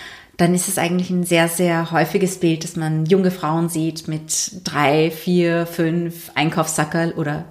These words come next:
Tüten für unsere deutschen Zuhörerinnen <laughs> von allen möglichen Fast-Fashion-Geschäften. Es gibt dann noch eine andere Kategorie,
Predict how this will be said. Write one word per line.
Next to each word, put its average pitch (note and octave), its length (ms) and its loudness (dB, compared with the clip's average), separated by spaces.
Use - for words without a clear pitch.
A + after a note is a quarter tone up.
Tüten F#3+ 460 -2
für E3+ 140 -6
unsere E3+ 220 -4
deutschen - 280 -4
Zuhörerinnen G3+ 480 2
<laughs> - 520 -14
von G3 400 2
allen F#3 280 4
möglichen F3+ 460 0
Fast-Fashion-Geschäften. D#3+ 1200 -4
Es F3 180 0
gibt - 200 -4
dann F#3 100 4
noch F3+ 100 2
eine F3 140 -2
andere G#3 460 0
Kategorie, G#3+ 680 0